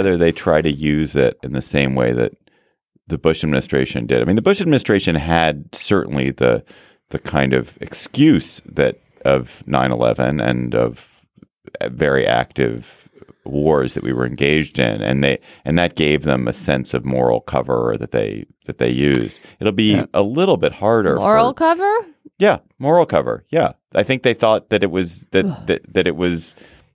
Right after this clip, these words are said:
Speaker 1: that given the circumstances, it was our right for them to sign off on these things which were clearly wrong
Speaker 2: Right.
Speaker 1: because i-, i-,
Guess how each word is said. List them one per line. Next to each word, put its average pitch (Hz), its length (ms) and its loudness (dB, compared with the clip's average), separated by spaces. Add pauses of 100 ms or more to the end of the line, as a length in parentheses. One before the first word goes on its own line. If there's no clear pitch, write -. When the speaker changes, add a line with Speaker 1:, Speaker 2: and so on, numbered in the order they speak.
(140)
Speaker 1:
that 85 220 -2
given 87 320 2
the 82 100 2
circumstances, 82 720 -2
it 73 80 0
was - 140 -2
our 69 200 4
right 78 360 0
for - 120 -2
them 69 220 0
to 69 80 -10
sign 69 260 -2
off 65 220 -2
on 64 280 -6
these 67 140 -4
things 67 280 -4
which - 160 -12
were 64 80 -8
clearly 67 580 0 (460)
wrong 85 460 0
Speaker 2:
Right. - 160 -20
Speaker 1:
because 69 680 -2 (360)
i-, - 180 -8
i-, 50 120 -12